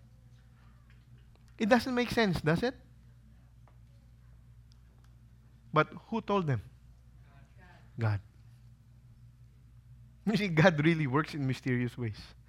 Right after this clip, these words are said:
"God, I'm, I've been beaten. I'm going to die. I have sinned against you. What shall I do? Look at the snake. I'm going to die."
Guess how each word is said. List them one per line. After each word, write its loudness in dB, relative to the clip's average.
"God, 2
I'm, -4
I've -4
been -2
beaten. -2
I'm -4
going 0
to -4
die. 4
I -20
have -2
sinned 0
against 2
you. -4
What -2
shall 2
I 2
do? -4
Look -6
at -4
the 0
snake. -6
I'm 0
going -2
to -4
die." 0